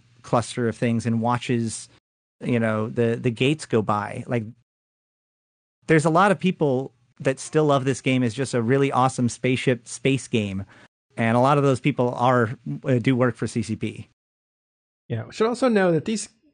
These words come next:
Speaker 2: these, uh, type of players that are celebrated did this a long time ago. So it's not something that, they're not rewarding players that have been doing things for the last five years. These are, like, you know, decades
Speaker 1: Well, Katya
Speaker 2: long.
Speaker 1: Sae,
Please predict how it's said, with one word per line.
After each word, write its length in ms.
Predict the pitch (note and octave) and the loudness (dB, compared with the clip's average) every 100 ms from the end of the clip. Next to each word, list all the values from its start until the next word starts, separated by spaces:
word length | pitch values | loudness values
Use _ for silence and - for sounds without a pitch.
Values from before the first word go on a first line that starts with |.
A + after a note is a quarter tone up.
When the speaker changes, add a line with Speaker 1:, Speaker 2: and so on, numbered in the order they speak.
| _ | _
Speaker 2:
these, 440 | - F#3+ G#3 F3 F3 | -6 -4 -2 -4 -2
uh, 420 | D3+ C3+ B2+ A2+ | -2 -4 -6 -6
type 260 | F3 E3+ D#3+ | -2 0 0
of 260 | B2+ - | -2 -4
players 320 | - E3 D3+ | 2 4 4
that 80 | C#3+ | 2
are 20 | |
celebrated 720 | A#2+ D#3+ D3 C3 B2 A#2 A2 - _ - | -2 -2 -2 -2 -4 -4 -6 -12 _ -4
did 180 | F#3 | 0
this 140 | D#3 - | 0 0
a 40 | |
long 380 | A2 C#3+ C#3+ C3+ | -4 -2 -2 -4
time 280 | - C3 A2+ | -6 -6 -6
ago. 280 | G#2+ - - | -8 -14 -14
So 600 | - B2+ A#2+ A#2 A2+ - - | -8 -6 -4 -6 -6 -10 -10
it's 200 | C#3+ - | -8 -4
not 200 | E3+ D#3 | -4 -2
something 380 | - C3+ C#3+ A#2+ | -2 -2 -2 -2
that, 320 | A#2 A2 - _ _ _ _ _ | -4 -6 -12 _ _ _ _ _
they're 120 | D#3+ | -2
not 220 | D#3 C3+ - | -2 -2 -2
rewarding 800 | D3+ D3 D3+ D3 C#3 B2+ B2 C3 _ _ _ _ _ _ _ _ _ _ _ | 2 4 4 4 2 2 -2 -6 _ _ _ _ _ _ _ _ _ _ _
players 360 | - D3+ D3+ C3+ | -2 2 4 4
that 80 | C3 | 2
have 120 | B2 | 2
been 280 | C#3+ C3+ B2 | 2 2 2
doing 320 | C#3+ C#3 B2+ | 2 2 2
things 240 | C#3+ C3 | 0 -2
for 80 | C3 | 0
the 40 | B2 | -2
last 280 | B2 A#2 | -2 -2
five 260 | - C3+ A#2+ | -4 -2 -2
years. 280 | A#2 A2+ - | -2 -4 -6
These 220 | D#3+ D#3+ | -6 -4
are, 140 | C3 | -2
like, 400 | A2+ G#2 - - _ _ _ _ _ _ _ _ _ _ _ _ _ _ _ - | -2 -4 -6 -16 _ _ _ _ _ _ _ _ _ _ _ _ _ _ _ -10
you 120 | D#3+ | -6
know, 100 | A2+ | -2
decades 480 | B2+ D#3+ E3+ D3+ B2+ | 4 4 6 4 4
Speaker 1:
Well, 100 | C3+ | 4
Katya 300 | - C#3+ G3 | 4 6 4
Speaker 2:
long. 20 | |
Speaker 1:
Sae, 560 | A#2 F3 C#3+ B2+ - | 4 4 4 2 -2